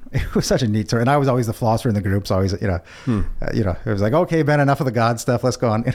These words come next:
Speaker 1: know?
Speaker 2: Mm-hmm.
Speaker 1: And, uh, but you could, you could drink, I don't know if it's still the case, but you could drink at nineteen in Canada.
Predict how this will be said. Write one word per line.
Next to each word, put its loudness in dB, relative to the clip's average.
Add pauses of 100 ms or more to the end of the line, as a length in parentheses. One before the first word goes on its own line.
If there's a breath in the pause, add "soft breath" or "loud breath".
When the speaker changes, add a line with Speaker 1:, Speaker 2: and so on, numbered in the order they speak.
Speaker 1:
know? -2
Speaker 2:
Mm-hmm. 0 (260 loud breath)
Speaker 1:
And, 2
uh, 2 (380 loud breath)
but 4
you 4
could, -2
you 0
could 0
drink, 0 (180)
I 2
don't 2
know 2
if -2
it's -14
still 0
the 0
case, -2 (500 loud breath)
but 2
you 2
could -2
drink 0
at 0
nineteen 0
in -2
Canada. -2